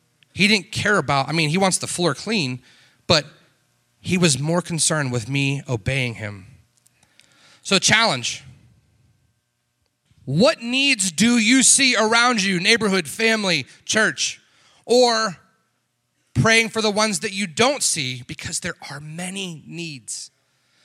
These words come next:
There are so many needs. There are so many people that need our help. There are so many people that need our time, talent,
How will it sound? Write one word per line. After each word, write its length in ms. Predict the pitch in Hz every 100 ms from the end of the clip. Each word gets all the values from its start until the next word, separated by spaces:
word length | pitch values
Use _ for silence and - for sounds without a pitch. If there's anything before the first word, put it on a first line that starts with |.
| _
There 100 | 196
are 80 | 196
so 400 | - - 277 269
many 240 | 254 233
needs. 600 | 202 165 123 98 - - _ _ _ _ _
There 100 | 233
are 100 | 233
so 320 | - 285 269
many 180 | 285 262
people 360 | - 247 226 185
that 100 | 180
need 160 | 214
our 100 | 208
help. 340 | 170 190 160 - - -
There 120 | 233
are 60 | 220
so 260 | - 269
many 180 | 277 262
people 320 | - 247 208 202
that 100 | 190
need 160 | 220
our 100 | 208
time, 420 | - 202 196 165 - _
talent, 360 | - 196 196